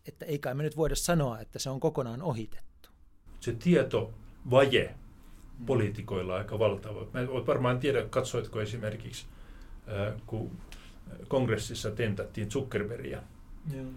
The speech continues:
Speaker 2: Ja sit siellä niinku osa nimenomaan näistä vanhemmista senaattoreista kysyy, että "Anteeksi, mutta mistä te oikein saatte rahanne?" Ja sit se sanoo, miten ne sanoo aina sen alku, "Dear jotain", vai onks ne, onks se, "Dear Congressman,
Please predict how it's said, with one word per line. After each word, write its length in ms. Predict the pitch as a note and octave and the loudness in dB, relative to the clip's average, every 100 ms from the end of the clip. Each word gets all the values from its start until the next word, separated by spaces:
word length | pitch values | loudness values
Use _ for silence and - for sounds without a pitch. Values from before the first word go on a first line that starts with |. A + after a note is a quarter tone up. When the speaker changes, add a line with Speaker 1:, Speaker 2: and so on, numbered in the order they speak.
| - - | -10 -8
Speaker 2:
Ja 80 | A2+ | -8
sit 80 | - | 0
siellä 240 | A#2+ A2+ | 2 2
niinku 360 | A#2 A#2+ B2 B2+ - - - | 0 0 -2 -2 -10 -12 -8
osa 220 | C3 A#2+ A2+ | -4 0 2
nimenomaan 520 | A2+ A2 G#2+ G#2 G#2+ | 2 4 4 4 2
näistä 220 | G#2+ - | 0 2
vanhemmista 440 | C3 G#2 G2 - | 4 4 0 0
senaattoreista 680 | - G#2+ F#2 - G#2 G#2 - | 0 2 0 -2 -6 -4 -6
kysyy, 260 | - - A#2+ | -8 -8 -6
että 160 | - D#3+ | -6 -6
"Anteeksi, 440 | D#3+ E3 - D#3 | -4 -6 -4 -4
mutta 420 | - - - C#3+ - - - E3 | -4 -8 -8 -10 -10 -16 -6 -2
mistä 280 | F3+ - | 0 0
te 200 | E3+ D#3 | -2 0
oikein 360 | D3+ D3+ D#3+ D3+ | -2 -2 -4 -4
saatte 460 | - C#3 - E3+ E3 | -6 -8 -4 0 0
rahanne?" 560 | E3 G#2 A2 B2 - - - D3+ A2 A2+ B2 B2+ | 0 -2 -6 -8 -8 -4 0 2 2 0 0 2
Ja 60 | - | 0
sit 200 | - - | 0 0
se 100 | - | 0
sanoo, 240 | A#2 - | 0 0
miten 200 | C#3 A#2 | 2 2
ne 60 | G2 | 4
sanoo 180 | G2 F#2+ | 2 2
aina 120 | G2+ | 0
sen 160 | G#2+ G#2+ | -2 0
alku, 280 | F#2+ A2+ | 0 0
"Dear 240 | A#2+ G#2+ G2+ | 2 2 2
jotain", 380 | G2+ - - - | -2 -4 -6 -6
vai 80 | - | -8
onks 180 | - | -8
ne, 80 | B1 | -8
onks 160 | B1+ - | -8 -8
se, 100 | B1 - - - - - - G#2 | -10 -10 -14 -14 -16 -14 -12 -2
"Dear 180 | A#2 A2 | 2 4
Congressman, 600 | A2+ G#2 G#2+ - B2 | 4 2 0 -4 -6